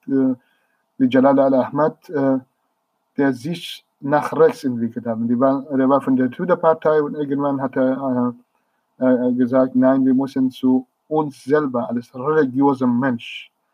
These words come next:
Wenn man Mussolini, äh, von, von Nation gesprochen wird, <clears throat> dann meint, äh, meint er, äh, Italiener. Aber wenn, äh, bei Khomeini oder Ali Shariati von uns gesprochen wird,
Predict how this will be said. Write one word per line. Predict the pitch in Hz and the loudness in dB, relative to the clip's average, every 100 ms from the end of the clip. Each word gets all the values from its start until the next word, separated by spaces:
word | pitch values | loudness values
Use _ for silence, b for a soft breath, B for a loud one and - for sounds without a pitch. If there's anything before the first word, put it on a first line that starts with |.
| _ | _
Wenn | 131 135 | 0 2
man | 131 131 | 4 4
Mussolini, | 123 135 127 160 165 151 - 143 | 2 0 0 -2 -4 -6 -8 -6
äh, | 135 | -6
von, | 127 131 127 120 _ _ _ _ _ - | 0 2 2 0 _ _ _ _ _ -2
von | 131 | 2
Nation | 131 127 - 180 | 4 2 0 -2
gesprochen | 156 147 135 131 131 127 | -2 -2 -2 -2 0 2
wird, | 139 139 _ | 0 -2 _
<clears throat> | |
dann | 196 202 170 170 139 135 | 2 2 0 -4 -2 0
meint, | 139 147 139 | 0 -2 -2
äh, | 156 147 | -4 -2
meint | 139 151 147 | -2 -2 -2
er, | 139 135 _ _ _ _ - | -4 -8 _ _ _ _ -2
äh, | 139 139 | -2 -2
Italiener. | 123 131 127 123 107 104 _ _ | -2 0 2 2 0 -12 _ _
Aber | 135 127 123 | -4 -2 0
wenn, | 147 175 185 - | 0 -2 -6 -12
äh, | 143 143 135 - _ | -4 -4 -4 -12 _
bei | 135 135 | -2 0
Khomeini | - 127 147 202 170 | 0 0 2 2 0
oder | 135 127 | -2 -2
Ali | 131 151 | -2 -4
Shariati | 151 139 127 - 165 | -2 -2 -2 -4 -14
von | - 135 131 127 _ | -4 0 0 0 _
uns | 170 196 190 - | 2 2 2 -4
gesprochen | 143 135 147 139 131 131 | -6 -6 0 0 2 0
wird, | 139 156 | 0 -2